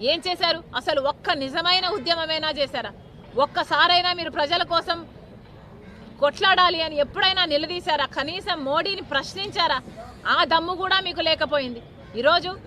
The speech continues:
ఆంధ్ర రాష్ట్రాన్ని మోడీ గారు అతి హీనంగా చూస్తున్నారు. నలభై ఆరు లక్షల కోట్ల బడ్జెట్ అయితే ఆంధ్ర రాష్ట్రానికి ఏం చేశారో మోడీ గారు,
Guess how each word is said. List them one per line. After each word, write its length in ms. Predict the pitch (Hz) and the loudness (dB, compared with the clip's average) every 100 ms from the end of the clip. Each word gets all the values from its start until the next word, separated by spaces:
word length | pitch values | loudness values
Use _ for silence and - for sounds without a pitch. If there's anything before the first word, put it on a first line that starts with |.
| - - 151 | -20 -16 -2
ఆంధ్ర 320 | 233 359 370 | 0 2 2
రాష్ట్రాన్ని 760 | 302 320 339 339 320 320 370 320 | 2 2 2 -2 -2 -2 -8 -10
మోడీ 340 | 214 285 349 339 | -4 -2 0 4
గారు 220 | 330 330 | 4 4
అతి 300 | 294 - 370 - | 2 0 -8 -2
హీనంగా 420 | 381 370 349 339 285 | -2 0 0 0 -2
చూస్తున్నారు. 400 | - 269 226 175 - - - 190 | -8 -10 -10 -12 -16 -20 -16 -4
నలభై 480 | 220 294 359 370 339 | 0 2 2 4 6
ఆరు 320 | 311 330 311 | 8 8 6
లక్షల 500 | 277 285 - 349 320 | 4 0 0 0 0
కోట్ల 440 | 294 302 320 320 | 2 2 2 0
బడ్జెట్ 500 | 240 226 214 330 330 | 0 0 0 0 2
అయితే 400 | 302 254 269 320 - - - - | 0 0 2 0 -2 -18 -14 -2
ఆంధ్ర 360 | 240 349 392 | 2 2 2
రాష్ట్రానికి 640 | 320 311 - 330 320 285 320 311 285 | 2 2 0 -2 -2 -4 -6 0 0
ఏం 140 | 359 359 | 0 -2
చేశారో 380 | 339 320 311 320 | -2 2 2 2
మోడీ 320 | 294 294 320 | 0 -2 0
గారు, 300 | 294 277 | 0 0